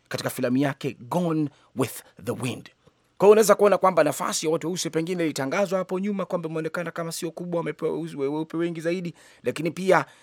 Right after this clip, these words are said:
e, wachambuzi wa uchumi kwa upande wao wanasema kwamba bado nafasi zinaendelea kutolewa.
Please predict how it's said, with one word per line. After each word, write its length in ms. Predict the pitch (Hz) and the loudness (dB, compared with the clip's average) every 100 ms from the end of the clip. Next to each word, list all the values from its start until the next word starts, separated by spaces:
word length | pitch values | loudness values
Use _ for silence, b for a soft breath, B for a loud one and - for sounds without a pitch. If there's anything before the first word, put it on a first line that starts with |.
| b | b
e, 160 | 80 120 | -4 0
wachambuzi 580 | 127 - 131 135 160 151 | 2 4 2 4 2 2
wa 60 | |
uchumi 320 | 139 - 160 | 0 -2 -2
kwa 100 | 151 | 0
upande 240 | 147 151 156 | 0 2 2
wao 60 | |
wanasema 320 | 147 139 143 139 | 0 -2 -6 -4
kwamba 200 | 139 131 | -2 0
bado 400 | 165 170 139 - b b | 0 4 4 2 b b
nafasi 560 | 127 120 160 160 - 151 b b | -4 -2 0 0 -2 -4 b b
zinaendelea 560 | - 131 175 165 165 165 | 0 6 8 8 6 2
kutolewa. 500 | - 143 180 - - | 0 -4 0 2 0